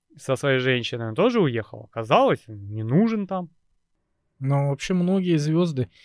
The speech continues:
Speaker 2: ещё до С В О уезжали, э, довольно ещё давно. Пытались там, а, сделать карьеру, и ничего не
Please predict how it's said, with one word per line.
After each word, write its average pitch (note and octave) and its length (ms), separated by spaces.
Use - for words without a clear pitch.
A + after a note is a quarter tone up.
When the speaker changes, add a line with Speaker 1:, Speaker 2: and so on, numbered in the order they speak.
Speaker 2:
ещё C#3 300
до C#3+ 180
С - 140
В D#3 60
О C3+ 280
уезжали, C3 680
э, A#2 680
довольно C3+ 520
ещё B2+ 220
давно. C3+ 540
Пытались D3 540
там, C3 300
а, A#2 420
сделать B2 360
карьеру, E3+ 680
и A2+ 180
ничего B2+ 280
не B2 60